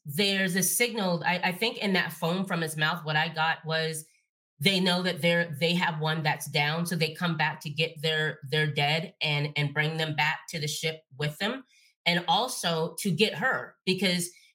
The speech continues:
at this point, they've got a few people in town. Those people on the, on the bus, they have been taken over by the alien.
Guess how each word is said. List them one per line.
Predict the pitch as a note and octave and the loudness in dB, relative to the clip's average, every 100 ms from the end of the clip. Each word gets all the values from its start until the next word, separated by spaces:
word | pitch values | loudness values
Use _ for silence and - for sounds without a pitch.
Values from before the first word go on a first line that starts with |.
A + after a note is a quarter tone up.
| - | 0
at | F#3+ D3+ | 0 2
this | B3 D4+ | -2 -2
point, | - G3 F3+ F3+ | -4 0 0 0
they've | F#3+ F#3 | 0 2
got | A3+ D4 | 2 2
a | B3 | 0
few | G#3+ G#3 | -4 -4
people | A3 A3 F3+ | -4 -4 -2
in | D#3+ | -2
town. | D#3 F3 D#3 C#3+ | 0 0 0 0
Those | E3 | -2
people | - A3+ G#3+ | -2 -6 -2
on | F#3 F3 | 0 0
the, | D#3+ D#3+ | 0 -2
on | D#3+ D#3 | -2 -2
the | D3+ | 0
bus, | E3+ D#3+ - | 0 0 -2
they | D#3+ F3 | -2 0
have | F3 | 0
been | D#3+ D3+ | 0 -4
taken | D#3+ D3+ D3 | -4 -4 -2
over | D#3 C#3 C#3+ | -2 -2 0
by | D3 | 0
the | C#3 - | -2 -2
alien. | F3 D#3+ C3 C3 | -2 -2 -6 -10